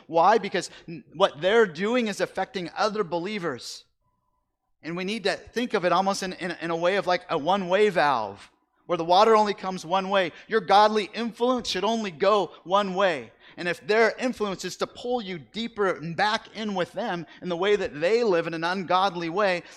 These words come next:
then it is better for you not to associate with someone like that.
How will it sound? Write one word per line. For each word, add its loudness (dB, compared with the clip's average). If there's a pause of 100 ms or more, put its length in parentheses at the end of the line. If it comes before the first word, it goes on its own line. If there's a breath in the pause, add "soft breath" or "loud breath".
then -4
it -4
is -6
better 2
for -6
you -4 (140)
not -2
to -2
associate -2
with -10
someone -6
like -10
that. -16